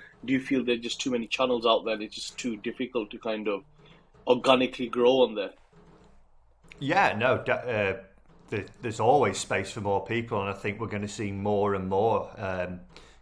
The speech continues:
Speaker 2: creators come into the platform. Um, you think, you know, really, it's only in its infancy. It's only really just getting going. What is it now? Two thousand twenty-two. So it was, uh,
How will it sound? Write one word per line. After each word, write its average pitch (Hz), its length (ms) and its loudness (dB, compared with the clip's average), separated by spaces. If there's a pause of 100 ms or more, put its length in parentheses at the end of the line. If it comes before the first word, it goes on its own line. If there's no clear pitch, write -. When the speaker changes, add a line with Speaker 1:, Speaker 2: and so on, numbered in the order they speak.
Speaker 2:
creators 101 460 -2
come 113 200 -4
into 135 200 -6
the 127 80 -2
platform. 123 680 0 (140)
Um, 92 400 -6 (800)
you 110 100 -6
think, 104 280 -8
you 101 80 -10
know, 90 120 -2
really, 104 360 0
it's - 140 -6
only 131 320 2
in 110 100 0
its - 200 -6
infancy. 127 600 -4 (680)
It's - 140 -12
only 101 220 -2
really 104 400 2
just 101 180 -10
getting 90 220 -6
going. 107 340 0
What 101 80 -2
is 98 100 -8
it 98 80 -6
now? 98 200 -4
Two 107 260 -8
thousand 95 460 -8
twenty-two. 104 480 -6
So 98 200 -6
it 92 80 -8
was, 101 140 -12 (180)
uh, 107 300 -2